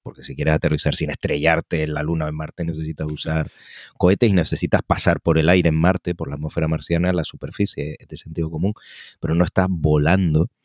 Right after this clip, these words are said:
porque no estás usando el aire para con-, para como generar fuerza de sustentación y moverte. Y eso solo puede generar una superficie aerodinámica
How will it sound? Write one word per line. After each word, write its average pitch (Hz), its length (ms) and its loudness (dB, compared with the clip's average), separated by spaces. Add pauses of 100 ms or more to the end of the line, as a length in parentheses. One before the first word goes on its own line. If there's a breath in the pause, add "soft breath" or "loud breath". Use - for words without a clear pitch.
(540 loud breath)
porque 76 220 0
no 78 80 2
estás 78 200 2
usando 78 680 2
el 73 160 -2
aire 73 300 4
para 76 280 2
con-, 76 320 0
para 65 400 -8 (160)
como 67 320 -4 (140)
generar 73 420 2
fuerza 80 300 2
de 76 40 0
sustentación 82 920 0 (920 soft breath)
y 87 100 0
moverte. 73 500 -4
Y 73 120 -6
eso 76 160 -4
solo 76 220 -2
puede 80 160 -4
generar 80 440 -2
una 113 160 0
superficie 78 580 -2
aerodinámica 101 800 4